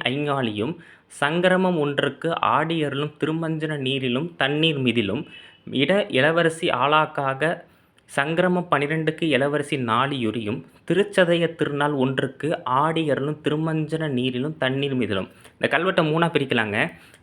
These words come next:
ஃபஸ்ட்டு வந்து இளவரசிக்கு எவ்வளோ தானம் கொடுக்குறாங்க, அதாவது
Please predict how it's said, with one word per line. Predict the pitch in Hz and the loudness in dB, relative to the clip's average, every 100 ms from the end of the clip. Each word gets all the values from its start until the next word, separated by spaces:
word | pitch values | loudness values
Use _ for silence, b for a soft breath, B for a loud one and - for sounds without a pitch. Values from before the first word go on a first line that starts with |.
| - | -2
ஃபஸ்ட்டு | 127 - 180 | -2 0 -2
வந்து | 165 | -2
இளவரசிக்கு | 165 139 180 180 175 165 160 | 0 2 2 0 -4 -8 -2
எவ்வளோ | 151 139 143 | 0 2 2
தானம் | 131 135 131 | 2 2 0
கொடுக்குறாங்க, | 120 98 98 | 0 -2 0
அதாவது | 101 117 123 160 - | -2 0 0 -2 -6